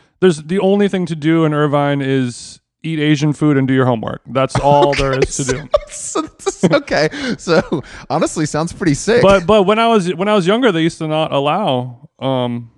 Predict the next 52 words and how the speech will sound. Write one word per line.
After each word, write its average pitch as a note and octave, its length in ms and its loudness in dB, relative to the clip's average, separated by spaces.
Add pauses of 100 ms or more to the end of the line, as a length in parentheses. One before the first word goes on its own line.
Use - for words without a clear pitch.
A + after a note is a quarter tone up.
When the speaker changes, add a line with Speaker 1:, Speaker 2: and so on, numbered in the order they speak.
(160)
Speaker 1:
Asian B2+ 300 -4
people B2 260 -4
or B2 200 2
any C#3 180 -2
people B2 260 -2
of A#2 100 -8
color C3+ 300 2
in C#3+ 80 -2
Irvine. D#3 360 0
So, C3+ 560 0 (440)
you D3+ 100 -4
know, A#2+ 140 -2
there D3 180 0
is E3+ 100 0
some D3 160 -2
growth. D3 380 0
Speaker 2:
So D3 140 4
they've C#3+ 160 4
moved C#3+ 320 2
up. A2+ 180 0
Okay. F2+ 460 -2
Okay. A2 320 0
Well, A#2+ 260 2
good G#2+ 320 -4
for, C3+ 280 0 (220)
g-, A2+ 60 -8 (100)
good C3 200 -2
for C#3+ 160 -2
our A#2+ 100 2
boy G2+ 240 2
Yeet. G2 400 -2 (160)
Speaker 1:
Yeah, C#3+ 220 4
he E3+ 80 2
made F3+ 180 2
it F3 80 2
out E3 140 2
the D#3 80 -2
mud. C3+ 340 2 (220)
Speaker 2:
He, A#2 100 0
he A2+ 220 2
really C#3 320 4
got G#2 220 0
it F#2+ 100 -2
out A2+ 180 -2
the A#2 60 -4
mud. F#2 360 0
Speaker 1:
<laughs> G3+ 480 0
Speaker 2:
Uh, A2 220 2 (560)
<laughs> D4+ 100 0
Speaker 1:
But, A#3+ 160 4
you C4 60 2
know, E3+ 220 4